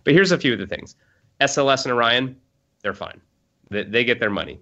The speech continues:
It's unclear exactly how much they get, whether it's exactly in parity with Congress or slightly less, parity,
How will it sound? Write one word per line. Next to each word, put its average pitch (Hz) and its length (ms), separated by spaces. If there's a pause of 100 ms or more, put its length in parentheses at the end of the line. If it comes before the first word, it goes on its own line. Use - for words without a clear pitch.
(160)
It's 110 100
unclear 123 320
exactly 110 480
how 113 160
much 110 360
they 104 120
get, 98 260
whether 104 220
it's 101 160
exactly 92 500
in 117 80
parity 117 300
with 113 160
Congress 110 400
or 90 80
slightly 90 380
less, 101 420 (320)
parity, 123 640